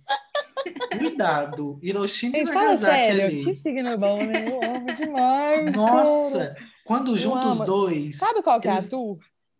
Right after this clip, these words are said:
Speaker 1: Hum.
Speaker 2: É, a, a, é como se fosse assim: a sua experiência material, ela vai até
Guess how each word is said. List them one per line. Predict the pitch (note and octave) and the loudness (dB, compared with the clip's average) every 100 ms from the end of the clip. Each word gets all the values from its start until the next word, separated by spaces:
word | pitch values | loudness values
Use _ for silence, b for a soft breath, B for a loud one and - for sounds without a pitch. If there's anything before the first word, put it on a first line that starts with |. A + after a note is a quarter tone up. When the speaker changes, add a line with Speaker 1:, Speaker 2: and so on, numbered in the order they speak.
| G3 | -10
Speaker 1:
Hum. | G3+ F#3+ D3 C#3 | -8 -8 -8 -2
Speaker 2:
É, | G#3 G#3+ G#3 G3 - - | -2 0 -2 -6 -8 -8
a, | G3+ G3+ - _ _ _ - | -4 -4 -6 _ _ _ -14
a, | G3+ G3+ G3+ G3 F#3+ F3+ E3+ | -8 -4 -4 -4 -6 -8 -8
é | F#3+ | -6
como | A#3+ A#3+ | -2 -2
se | A#3 A#3+ | -2 0
fosse | B3 B3 | 0 0
assim: | A#3 G#3+ E3+ E3 - | -2 -2 -4 -8 -10
a | F#3 F#3 | -4 -2
sua | - C4 | 0 2
experiência | B3 B3+ A#3 B3 C4 | 2 0 2 2 0
material, | A#3+ A3+ G#3 G3+ G#3 G3+ G3 | -2 0 0 0 0 0 -2
ela | F#3+ F#3+ | -4 -4
vai | G3 G3 | -4 -4
até | G3 - G#3 G#3+ | -6 -4 -2 -2